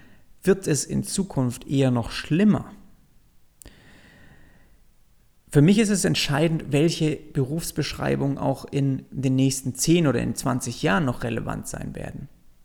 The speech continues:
Ich bin mir sicher, dass auch mit den Bereichen jetzt Virtual Reality, Augmented Reality, das ist ja vermehrt auch im Kommen. Und da kommen auch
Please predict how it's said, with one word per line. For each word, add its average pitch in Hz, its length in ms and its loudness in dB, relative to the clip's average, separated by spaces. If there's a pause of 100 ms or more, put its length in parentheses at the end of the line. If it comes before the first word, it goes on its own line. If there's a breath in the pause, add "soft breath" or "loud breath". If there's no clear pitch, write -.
Ich - 220 -8
bin 170 120 4
mir 151 120 4
sicher, 196 320 0
dass 160 280 -2
auch 143 220 0
mit 143 220 0
den 127 460 0 (100)
Bereichen 127 720 0
jetzt - 440 -2 (320)
Virtual 131 520 2 (180)
Reality, 123 680 0
Augmented 139 500 -2
Reality, 127 480 -2
das - 220 -8
ist 143 140 -6
ja - 100 -4
vermehrt - 500 0
auch - 180 -2
im 123 120 -4
Kommen. 127 320 -4
Und 120 160 -4
da 117 100 0
kommen 185 420 0
auch 151 300 0